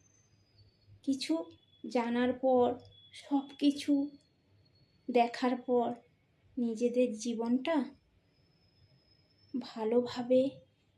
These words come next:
সুস্থভাবে বুঝে শুনে সামনের দিকে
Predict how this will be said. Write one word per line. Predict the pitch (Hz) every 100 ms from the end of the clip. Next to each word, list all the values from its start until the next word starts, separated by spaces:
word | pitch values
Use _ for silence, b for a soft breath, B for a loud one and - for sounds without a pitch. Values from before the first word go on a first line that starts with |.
| _ _ _ _ _ _ _ -
সুস্থভাবে | - 277 - - 302 - 277 247 269 311 302 - _ _ _ _ _ _ -
বুঝে | 233 240 233 247
শুনে | 240 277 254 294 - - _ _ _ _ _ _ _ _ _ _ _ _ _ _ _ _ _ _ _ _ _ _ _ _ _ _ _ _ _ _
সামনের | - - 233 233 240 226
দিকে | - 254 339